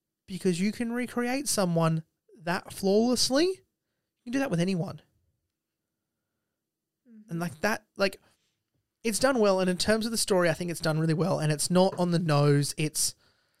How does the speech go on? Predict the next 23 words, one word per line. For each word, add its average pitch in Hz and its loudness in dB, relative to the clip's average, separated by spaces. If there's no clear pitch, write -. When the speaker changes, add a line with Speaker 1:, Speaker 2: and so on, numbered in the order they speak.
Speaker 2:
It's - -4
really 339 -4
nice. 214 -2
And 240 -6
they 240 0
dedicate 240 -6
it - -12
to - -12
Speaker 1:
Yeah, 190 2
Speaker 2:
him. - -8
Speaker 1:
and 165 2
it's 170 -2
such 190 0
a 208 0
nice 180 0
tribute 160 -4
to 160 -2
him, 147 2
Speaker 2:
And 254 -4
it, 247 -10
yeah. 220 -10
Speaker 1:
who 185 6
was 165 4